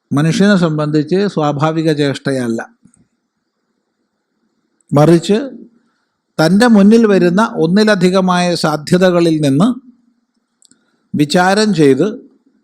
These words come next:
ഏതിനെ സ്വീകരിക്കണം, ഏതിനെ തള്ളണം, എന്ത് ചെയ്യണം, എന്ത് ചെയ്യാതിരിക്കണം എന്ന് നിശ്ചയിക്കാനുള്ള അധികാരം മനുഷ്യനുണ്ട്.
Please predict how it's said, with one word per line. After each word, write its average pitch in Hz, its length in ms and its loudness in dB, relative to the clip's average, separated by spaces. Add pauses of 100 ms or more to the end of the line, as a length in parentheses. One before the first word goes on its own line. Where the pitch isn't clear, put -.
(600)
ഏതിനെ 196 460 2
സ്വീകരിക്കണം, 185 720 0 (120)
ഏതിനെ 170 420 0
തള്ളണം, 143 460 -2 (220)
എന്ത് 165 220 -4
ചെയ്യണം, 165 480 -2 (120)
എന്ത് 151 200 -4
ചെയ്യാതിരിക്കണം 151 1000 -2 (100)
എന്ന് 147 240 -4
നിശ്ചയിക്കാനുള്ള 147 880 -2 (140)
അധികാരം 151 600 -2 (1400)
മനുഷ്യനുണ്ട്. 127 680 -4